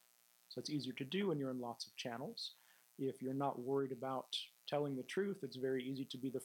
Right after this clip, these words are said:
first to report on an event or non-event, as the case may be. Uh, and if you have thousands of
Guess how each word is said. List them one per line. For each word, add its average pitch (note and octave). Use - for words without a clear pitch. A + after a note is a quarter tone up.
first C#3
to C#3
report E3+
on C#3
an B2
event A#2+
or B2+
non-event, A#2+
as -
the A#2+
case -
may B2
be. -
Uh, C3
and C#3
if C3+
you C#3
have C#3
thousands C3+
of B2+